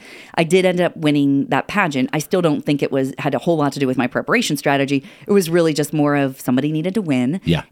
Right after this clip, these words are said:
Speaker 1: And so, you know,
Speaker 2: <laughs>
Speaker 1: I happened to be up there naturally based on my natural abilities. And it started for me this, like, absolute delight for service
Speaker 2: Yeah.
Speaker 1: and for helping other
Speaker 2: Ah.
Speaker 1: people and for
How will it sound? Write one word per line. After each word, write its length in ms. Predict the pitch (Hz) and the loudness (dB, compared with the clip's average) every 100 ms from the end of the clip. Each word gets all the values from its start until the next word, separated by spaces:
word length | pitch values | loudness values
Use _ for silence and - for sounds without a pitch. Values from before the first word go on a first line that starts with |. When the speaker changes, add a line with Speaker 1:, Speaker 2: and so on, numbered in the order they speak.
| - | -2
Speaker 1:
And 300 | 151 151 143 | 0 2 -2
so, 540 | - 139 139 139 139 - | 0 0 2 0 -4 -4
you 120 | 156 | -2
know, 240 | 123 120 - - | 0 -2 -4 -4
Speaker 2:
<laughs> 100 | - | 0
Speaker 1:
I 140 | 135 | 2
happened 300 | 160 156 175 | 2 0 2
to 40 | 160 | 2
be 120 | 160 | 2
up 120 | 156 | 2
there 140 | 160 | 2
naturally 600 | 147 160 240 - 147 135 | 2 2 2 0 0 2
based 220 | 180 170 165 | 2 0 0
on 80 | |
my 80 | 151 | 0
natural 420 | 156 180 - 151 135 | 0 -2 -2 -2 0
abilities. 500 | 131 120 123 160 - - - - - | 0 -2 -2 -6 -8 -18 -20 -18 -4
And 420 | 180 175 170 165 - - | 0 0 0 -2 -6 -2
it 180 | 175 - | -2 -2
started 560 | - - 156 185 196 | -8 -2 0 0 -2
for 200 | - 175 | -2 -2
me 460 | 165 147 143 143 143 - | 0 0 2 0 -2 -6
this, 420 | 156 147 - - _ | -2 -2 -2 -16 _
like, 460 | 156 147 143 139 - _ _ _ - | -2 0 0 -2 -10 _ _ _ -8
absolute 520 | 160 160 - 185 175 165 | -2 -2 -2 -2 -2 -2
delight 640 | 156 143 143 156 147 139 _ | -2 0 0 0 -2 -4 _
for 480 | - 151 139 139 139 | -8 -2 0 0 -2
service 720 | - 135 160 165 147 - - | -2 -2 -2 -6 -10 -16 -4
Speaker 2:
Yeah. 180 | 156 135 - - | -4 -4 -6 -2
Speaker 1:
and 200 | 165 156 | -2 -2
for 420 | - 151 147 147 | 0 0 2 0
helping 300 | - 165 156 - 156 | 0 0 2 2 0
other 160 | 151 135 | 2 0
Speaker 2:
Ah. 80 | 143 | -2
Speaker 1:
people 380 | 175 147 95 - | -4 -2 -2 -2
and 200 | 165 160 | -4 -4
for 400 | - 156 151 147 | -4 0 0 0